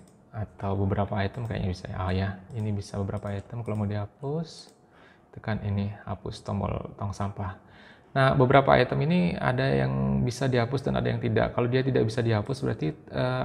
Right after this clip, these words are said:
item ini sudah pernah terjual. Jadi, item-item sudah pernah terjual, ada setelah, sudah ada transaksi, itu tidak bisa dihapus, hanya bisa diedit atau dibuat,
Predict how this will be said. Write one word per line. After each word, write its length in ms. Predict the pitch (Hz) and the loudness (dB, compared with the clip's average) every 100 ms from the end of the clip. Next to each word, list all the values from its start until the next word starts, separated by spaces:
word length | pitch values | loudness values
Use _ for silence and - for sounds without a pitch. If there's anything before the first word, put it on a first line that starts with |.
| 120 | 0
item 240 | 117 127 147 | 0 0 -2
ini 60 | |
sudah 200 | - 123 | -2 -4
pernah 360 | 113 123 117 117 | -2 0 -2 -2
terjual. 680 | - 110 120 120 113 104 98 - - - - - - - | -4 -2 2 2 2 0 -2 -6 -18 -20 -20 -20 -20 -6
Jadi, 560 | 117 113 135 143 - - - - - | 2 4 6 4 2 -4 -14 -20 -2
item-item 560 | 123 120 139 131 147 143 | 0 2 4 2 2 0
sudah 240 | 127 120 | 2 2
pernah 160 | 120 117 | 4 2
terjual, 440 | 113 104 107 107 131 | 4 4 6 6 6
ada 200 | 117 110 | 4 4
setelah, 440 | - - 110 104 | 0 -2 0 0
sudah 440 | - - - 113 110 | -4 -4 2 6 6
ada 80 | 110 | 6
transaksi, 520 | 110 107 107 - 135 | 2 0 -2 -2 -2
itu 80 | 135 | 0
tidak 240 | 127 123 | 0 0
bisa 80 | 113 110 | 0 0
dihapus, 600 | 104 104 - 95 - 117 | 2 0 -2 -4 -4 -2
hanya 160 | 110 | 0
bisa 200 | 107 113 | 0 -2
diedit 480 | 101 - 104 107 110 | -2 0 2 0 0
atau 280 | 113 113 127 | -4 -4 -2
dibuat, 440 | 120 107 110 113 | 0 0 4 2